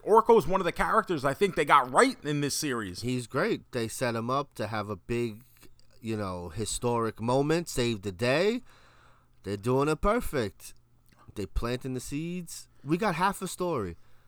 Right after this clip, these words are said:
Speaker 2: We're trying to judge a whole season on half a story.
Speaker 1: Now,
Speaker 2: I don't get it.
Speaker 1: I am not going to sit here and tell you that this show is perfect start to finish. I have problems with it. My,
Speaker 2: Sure.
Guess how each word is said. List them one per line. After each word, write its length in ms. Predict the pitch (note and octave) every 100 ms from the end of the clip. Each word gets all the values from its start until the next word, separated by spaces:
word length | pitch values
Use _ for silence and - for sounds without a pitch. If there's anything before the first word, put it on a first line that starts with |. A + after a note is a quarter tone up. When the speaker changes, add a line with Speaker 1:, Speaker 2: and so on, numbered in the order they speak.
| - - - -
Speaker 2:
We're 100 | A#2+
trying 260 | B2 D3 D3
to 80 | D#3+
judge 640 | C3+ D#3+ D3+ C3+ B2+ -
a 100 | A#2
whole 220 | A2+ C#3
season 640 | D3+ - D3 B2+ A2+ A#2+ A2+ -
on 220 | A2+ G#2
half 500 | F2 A2+ A2+ B2+ -
a 80 | C3
story. 460 | - C3 A#2+ G#2
Speaker 1:
Now, 260 | D3 F#3 F#3+
Speaker 2:
I 60 | G2
don't 260 | G#2+ A2+
get 180 | B2+ A#2
it. 80 | F#2
Speaker 1:
I 160 | D#3+ A3+
am 120 | A3+
not 240 | G#3+ G3+
going 200 | G3+ G3
to 100 | F#3
sit 240 | F3+ - D#3
here 220 | E3+ E3
and 100 | C#3
tell 160 | D3+ D3+
you 220 | C#3+ C#3+
that 160 | B2+
this 160 | D3+ C#3+
show 260 | - C#3 B2+
is 80 |
perfect 480 | - - C#3 B2+ C3+
start 260 | - B2+ A#2+
to 60 | A2+
finish. 320 | A2+ F2 - - - - - -
I 260 | D3 F3
have 460 | D3+ D#3+ D#3+ D#3 -
problems 520 | - C3+ B2 A2 F#2+
with 180 | G#2 -
it. 200 | F#2 -
My, 340 | B2 C3+ C3+
Speaker 2:
Sure. 400 | C3 C4+ E4+ G2